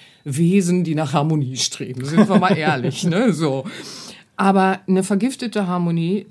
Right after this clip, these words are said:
Speaker 1: das wollen wir schlussendlich nicht. Ja?
Speaker 2: Mhm.
Speaker 1: Und deswegen ist es ganz wichtig, dass wir da schauen, dass wir uns gar nicht drauf einlassen, unehrlich, äh,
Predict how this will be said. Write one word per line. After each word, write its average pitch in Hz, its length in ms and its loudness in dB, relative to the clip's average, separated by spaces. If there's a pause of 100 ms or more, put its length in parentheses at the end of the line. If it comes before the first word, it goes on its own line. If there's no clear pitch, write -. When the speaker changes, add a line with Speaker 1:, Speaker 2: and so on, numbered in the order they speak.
(120)
Speaker 1:
das 190 400 -4 (140)
wollen 196 420 2
wir 175 80 -2
schlussendlich 123 840 -10
nicht. - 420 -12 (280)
Ja? 151 280 -2
Speaker 2:
Mhm. 117 240 -6
Speaker 1:
Und 170 220 0
deswegen 196 380 -2
ist 190 160 -6
es 196 160 -6
ganz 170 300 -4
wichtig, 170 580 -6 (240)
dass 180 240 -4
wir 175 100 -2
da 170 260 -2
schauen, 190 400 0
dass 180 180 -6
wir 175 60 -6
uns 175 140 -6
gar 165 160 -2
nicht 202 160 -2
drauf 190 300 -6
einlassen, 143 720 -4 (960)
unehrlich, 156 840 4 (360)
äh, 147 260 0